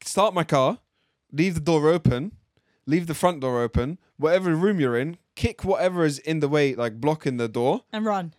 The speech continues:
Speaker 1: Kick it out of the way and run out of the, the, the house. Shut the door. Skirt! Drift out the driveway.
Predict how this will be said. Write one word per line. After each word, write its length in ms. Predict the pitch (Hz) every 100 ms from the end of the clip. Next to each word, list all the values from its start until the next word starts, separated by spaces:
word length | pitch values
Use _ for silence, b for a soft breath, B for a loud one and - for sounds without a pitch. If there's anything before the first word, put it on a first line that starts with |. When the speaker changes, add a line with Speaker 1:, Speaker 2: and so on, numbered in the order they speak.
| _
Speaker 1:
Kick 180 | 202 196
it 40 | 185
out 60 |
of 60 | 156
the 60 | 156
way 160 | 202 -
and 240 | 127 127
run 140 | 170 175
out 140 | 165
of 40 | 143
the, 140 | 131 - _
the, 480 | - 135 117 117 127
the 180 | 123 135
house. 440 | 139 165 262 - - _ _ _ _ _ _ _ _ _ -
Shut 240 | - 170 143
the 60 |
door. 260 | 143 165 254 _ _
Skirt! 420 | - - - 622 659 640 622 - _ _ 131
Drift 380 | 131 165 175 170
out 140 | 151
the 80 | 143
driveway. 520 | 143 147 156 196